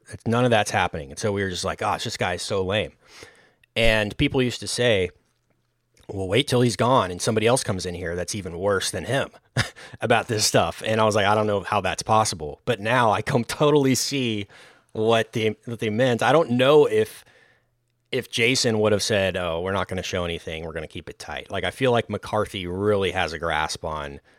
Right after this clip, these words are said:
controlling this thing, what gets out there. And to my surprise, it seems to be even more severe than what Jason Garrett had in place.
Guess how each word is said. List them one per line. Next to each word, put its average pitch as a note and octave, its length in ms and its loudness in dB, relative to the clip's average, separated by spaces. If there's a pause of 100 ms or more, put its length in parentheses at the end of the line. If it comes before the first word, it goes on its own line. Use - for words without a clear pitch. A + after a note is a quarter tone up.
(600)
controlling G#2+ 480 4
this A2 160 0
thing, F#2+ 420 0
what F#2+ 280 -4
gets A2 180 -4
out F2+ 240 2
there. F2 540 -2
And E2+ 420 -6 (200)
to A2 80 -8
my A2+ 340 0 (680)
surprise, G#2+ 640 4
it G2+ 140 -8
seems G#2 220 -2
to G2 60 -6
be F2+ 220 -6
even F2+ 220 -6
more E2+ 200 -4
severe D#2 360 -4
than D2+ 100 -6
what D2 160 -6
Jason D#2+ 260 -8
Garrett D2+ 240 -8
had C#2+ 140 -10
in C2+ 80 -16
place. C2+ 320 -12